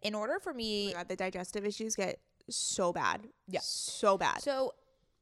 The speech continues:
Speaker 1: for me to poop, like, as you know, there's, like,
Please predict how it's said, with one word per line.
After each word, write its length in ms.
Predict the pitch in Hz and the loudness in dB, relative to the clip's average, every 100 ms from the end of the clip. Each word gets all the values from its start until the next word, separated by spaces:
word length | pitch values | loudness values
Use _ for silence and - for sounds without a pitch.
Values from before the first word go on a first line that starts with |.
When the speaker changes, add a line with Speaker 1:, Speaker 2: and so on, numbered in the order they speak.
| - | -8
Speaker 1:
for 140 | 302 | -6
me 140 | 285 320 | -4 2
to 100 | 587 - | 6 6
poop, 440 | 202 165 226 - - - _ _ | 6 4 2 -2 -10 -12 _ _
like, 340 | 214 202 175 - - - | 4 6 6 0 -6 0
as 160 | 190 | 2
you 60 | 233 | 4
know, 140 | 180 | 2
there's, 180 | 165 170 | 4 2
like, 140 | 165 | 0